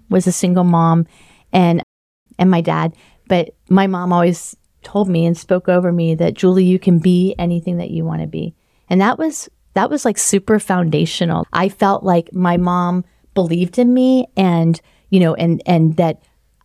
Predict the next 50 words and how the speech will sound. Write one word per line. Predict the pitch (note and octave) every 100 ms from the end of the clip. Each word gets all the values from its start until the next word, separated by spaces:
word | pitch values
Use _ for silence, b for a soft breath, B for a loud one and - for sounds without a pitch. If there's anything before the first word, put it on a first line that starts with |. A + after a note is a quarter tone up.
| _
I | E3 F#3
wasn't | F#3 F#3 -
limited | D#3+ F3 E3 D#3 D#3 D#3+ E3+ -
by | D#3 D3 D3 D#3 -
my | D3+
gender. | D3 A#3+ B3 A#3+ A#3 A#3
I | E3
wasn't | E3 E3 -
limited | E3 F3 E3+ E3+ E3 D#3 b b
by | - E3
my | D#3+
socioeconomic | D#3 - F3+ - D#3+ D#3+ D3+ D#3+ G3 -
status | G3+ G3 -
'cause | D#3+
we | E3+
didn't | E3+ D#3
have | D3 E3
very | E3+ F3
much | E3+ E3+ -
money | E3 F#3
at | F#3+
that | G3 -
time, | - F#3+ F#3+ b b b -
that | E3+ -
I | F#3
wasn't | F#3+ F#3+ - E3
limited. | E3 D#3 D#3+ D#3
She | D#3+ -
always | E3+ E3 E3+ F#3+
spoke | - F3 -
that | E3+
over | D#3+ E3+
me. | E3
And | E3
I |
think | F3 F#3
that's | F3+ -
so | G3
important, | F#3 E3+ - D#3 G#3 A3+ b b
you | F#3+
know, | F#3 D#3
that | E3
we | E3+ F3+
spe-, | - F#3 -
we | F3+ F3
speak | E3 G3 -
that | F3
over | E3 E3+ E3
each | E3+ E3+ -
other. | D#3+ E3+